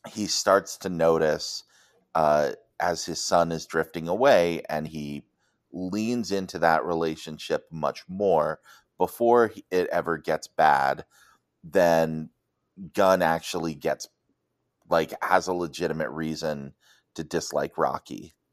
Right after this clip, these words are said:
Like, he doesn't, it's not like, "Oh, he thinks he's Rocky's robot." It's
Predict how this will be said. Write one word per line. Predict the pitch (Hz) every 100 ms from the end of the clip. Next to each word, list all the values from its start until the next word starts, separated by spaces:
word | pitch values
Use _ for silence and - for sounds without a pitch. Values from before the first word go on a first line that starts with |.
| -
Like, | 78 73
he | - 92
doesn't, | 87 95 95 92 85 78 - - _ _ _ _
it's | 95 90
not | 113 107 101 -
like, | 92 80
"Oh, | 107 104 95
he | 90
thinks | 90 98 82
he's | - 76
Rocky's | 85 78 - 80
robot." | 78 80 78 69 60 58 -
It's | 82 -